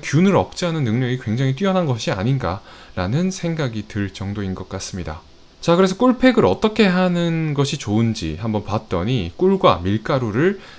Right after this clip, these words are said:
섞는 방식으로 잘 하시던데 사실 꿀과 밀가루를 잘 섞어서 할 수 있으면 더 좋겠지만 이 밀가루가 피부에 유발할 수 있는 그런 자극도 절대로 간과할 수는 없습니다. 그래서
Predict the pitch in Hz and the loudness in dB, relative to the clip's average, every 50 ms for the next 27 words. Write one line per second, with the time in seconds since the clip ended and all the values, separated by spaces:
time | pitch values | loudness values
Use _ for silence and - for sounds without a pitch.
0 | - - - - - 233 247 254 262 254 226 - 214 123 131 131 - 139 135 131 | -20 -16 -10 -2 0 4 4 6 6 4 2 0 0 0 0 0 -2 -2 -2 -2
1 | 131 - 95 95 110 - - 185 - 214 196 117 98 107 139 147 135 - 151 - | -2 -2 -2 -2 -2 -2 -4 -2 -2 -2 -2 -2 -2 -2 -4 -4 -4 -4 -4 -2
2 | - 175 - - - - - - - - 226 233 233 233 240 214 135 101 95 107 | -2 -4 -4 -6 -14 -18 -18 -14 -6 -2 0 0 2 2 2 2 2 2 0 0
3 | 107 - - 165 170 175 165 165 165 160 156 151 151 151 151 151 147 143 - - | 0 -2 -4 -4 -2 -2 -2 -2 -2 -2 -2 -2 -2 -2 -2 -2 -4 -4 -6 -4
4 | - 98 104 - - 196 196 - - - 185 175 160 151 147 - 156 143 143 135 | -2 -2 -2 0 -2 -4 -4 -4 -2 0 0 0 0 -2 -4 -4 -4 -2 -2 -2
5 | 131 127 123 - - - - - - - - - - 139 - - 196 208 202 - | -2 -2 -4 -6 -8 -10 -14 -16 -20 -20 -20 -20 -20 -16 -8 -4 -4 -4 -2 -2
6 | 101 196 - 135 143 147 - 95 104 - - - - 170 - - - 87 92 120 | -6 -6 -4 -6 -6 -6 -4 -6 -6 -6 -8 -6 -6 -8 -6 -6 -6 -4 -2 -2
7 | 139 113 82 76 - - - - - - 123 87 90 101 131 151 - 214 208 202 | -2 -2 -4 -6 -10 -16 -20 -12 -6 -4 -2 0 0 -2 -2 -2 -2 -2 -2 0
8 | 202 - 180 - - - - 214 208 185 175 165 151 147 143 127 98 98 104 - | 0 0 -2 -2 -4 -6 -4 -4 -2 -2 -2 -2 -2 -2 -2 -2 -4 -4 -2 0
9 | 143 131 120 113 113 131 131 131 - - 98 92 95 98 - - 110 113 113 110 | 0 0 0 0 -2 -2 -4 -4 -6 -6 -6 -6 -6 -6 -6 -4 -2 -2 -2 -2
10 | - - 101 101 127 127 131 - - 110 123 151 202 - - - - - - - | -6 -8 -4 -2 -2 -4 -4 -8 -4 -2 -2 -2 -2 -6 -12 -20 -20 -20 -20 -20
11 | - - - 104 110 - 180 185 185 185 - - - 185 202 214 - 175 175 160 | -12 -6 -4 -4 -2 0 0 0 0 0 -4 -6 -4 -2 -2 0 0 0 -2 -2
12 | 139 - - 190 165 190 185 - - - 151 123 85 - 104 - - 92 107 113 | -4 -4 -4 -4 -4 -4 -4 -6 -8 -4 -4 -4 -4 -6 -8 -8 -6 -6 -6 -6
13 | 123 | -6